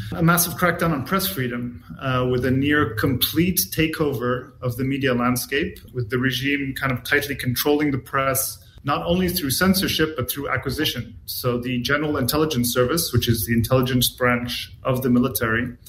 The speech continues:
has become the largest media owner of the country. It owns newspapers and, uh, T V outlets. And meanwhile, independent journalists have to operate on the margins and in a very hostile environment. Hundreds of news websites are blocked.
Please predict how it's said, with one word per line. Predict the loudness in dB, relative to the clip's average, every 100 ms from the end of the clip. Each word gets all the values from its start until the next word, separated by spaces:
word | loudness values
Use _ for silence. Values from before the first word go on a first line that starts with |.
| -16 -14 -10 -4
has | -2
become | 0 0
the | 2
largest | 2 4 4 4 0 0
media | -2 2 2
owner | 2 2
of | 2
the | 0
country. | 0 -2 0 -2
It | -2
owns | -8 -10 -8
newspapers | -4 -2 2 0 2 -2 0 -2
and, | -2 0 -2
uh, | -4 -6
T | -4
V | 2 2
outlets. | 2 0 -2 0 -2 -6 -16 -18 -18 -18 -8
And | 0 2
meanwhile, | 4 2 2
independent | 2 2 2 2 2
journalists | 0 2 -2 -2
have | -4 -4
to | -4
operate | -4 0 0 0 -2 -10 -6
on | -4 -2
the | 2
margins | 4 4 2 0 -2
and | -2 -2
in | -2
a |
very | 0 0 0 -2 -6
hostile | -4 -2 -2 -2 -2 -2
environment. | -2 0 0 0 -4 -8 -14 -14 -8 -4
Hundreds | -4 -4 -2
of | -2 2
news | 2 2 0 0
websites | 0 2 0 0
are | -6
blocked. | -4 -4 -4 -6 -12